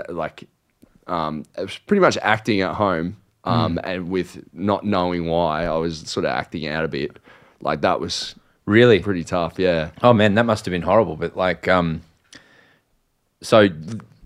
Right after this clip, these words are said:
Speaker 3: ha-, are you, are you happy now that you kind of understand why and are on the right path and
Speaker 1: Yeah.
Speaker 3: everything now?
Speaker 1: I think when I was there, I knew the decision that they were gonna come to. Um,
Speaker 2: Yeah, it
Speaker 1: but it
Speaker 2: sounds
Speaker 1: was
Speaker 2: like it must
Speaker 1: also
Speaker 2: have been predestined, right?
Speaker 1: It was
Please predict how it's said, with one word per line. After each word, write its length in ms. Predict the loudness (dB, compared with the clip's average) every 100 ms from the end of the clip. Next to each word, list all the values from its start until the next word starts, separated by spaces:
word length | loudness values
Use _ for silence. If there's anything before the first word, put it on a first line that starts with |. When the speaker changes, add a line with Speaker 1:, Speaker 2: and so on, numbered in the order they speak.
| _ _ _ _ _
Speaker 3:
ha-, 160 | 0 2
are 80 | 4
you, 280 | 6 6 6
are 80 | 6
you 200 | 8 6
happy 380 | 6 4 4 4
now 280 | 4 4 4
that 240 | 4 0
you 220 | -2 -2
kind 220 | 2 2
of 60 | 4
understand 520 | 2 0 0 0 2
why 220 | 2 4 4
and 100 | 2
are 40 |
on 100 | 0
the 80 | 0
right 240 | 0 0
path 180 | 0 2
and 80 | 6
Speaker 1:
Yeah. 60 | 6
Speaker 3:
everything 440 | 6 2 -2 -4
now? 180 | -4 -4 2
Speaker 1:
I 120 | 4
think 240 | 4 2 2
when 400 | 2 2 -2 -8 _ _ _
I 100 | -2
was 220 | 0 0 0
there, 500 | 2 2 2 -2 -10 -4
I 400 | 0 2 0 -2 -8 _
knew 420 | 0 2 4 4
the 140 | 2 0
decision 440 | -2 -4 -4 -4
that 100 | -4
they 80 | -4
were 120 | -4
gonna 160 | -4 -6
come 260 | -6 -6 -6
to. 380 | -6 -6 -8 -12 -4
Um, 140 | 0 2
Speaker 2:
Yeah, 60 |
it 40 | 0
Speaker 1:
but 80 | 0
it 40 |
Speaker 2:
sounds 160 | 4 4
Speaker 1:
was 80 | 6
Speaker 2:
like 120 | 2
it 40 |
must 100 | 2
Speaker 1:
also 100 | 0 0
Speaker 2:
have 80 |
been 320 | 2 0 -2 -8 -6
predestined, 720 | -4 -2 -4 -6 -8 -10 -10
right? 240 | -10 -10 -4
Speaker 1:
It 60 | 4
was 360 | 6 6 2